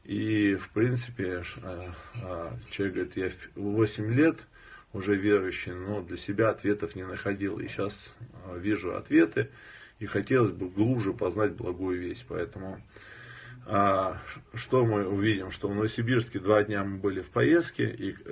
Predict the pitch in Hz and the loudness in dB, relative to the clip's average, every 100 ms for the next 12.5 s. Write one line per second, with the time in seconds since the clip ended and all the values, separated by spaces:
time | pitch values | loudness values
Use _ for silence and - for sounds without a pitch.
0 | 98 98 104 - 90 90 101 95 151 175 | -2 4 4 4 -2 2 2 2 2 0
1 | 170 - - - - - - - 95 117 | -2 -14 -20 -20 -20 -20 -20 -10 0 4
2 | 135 123 - - - 95 95 90 - 95 | 4 2 -8 -14 -8 -4 -2 -4 -2 -4
3 | 95 - 135 107 - - 92 87 82 - | -2 2 6 4 2 -10 -12 -10 -10 -6
4 | 98 - - _ _ _ _ - _ _ | -6 -6 -14 _ _ _ _ -20 _ _
5 | _ _ _ _ _ - 104 101 113 110 | _ _ _ _ _ -14 -8 2 4 4
6 | - 123 120 110 113 101 - - - - | 2 6 8 8 4 -4 -8 -18 -16 -16
7 | - - - 101 98 92 104 104 110 98 | -16 -12 -2 0 0 4 4 6 4 2
8 | - - 120 101 92 92 - - - 107 | -2 -8 -4 -4 -4 -6 -10 -12 -4 0
9 | 110 110 147 - - 98 - 80 123 120 | 2 2 0 -2 -8 -12 -8 0 2 6
10 | 127 123 123 120 - - - - - 104 | 6 4 0 0 -4 -18 -20 -18 -8 -4
11 | 98 98 - - - 101 101 110 107 107 | -4 -4 -10 -14 -6 0 2 2 4 4
12 | 110 110 101 92 - | 6 6 4 0 -8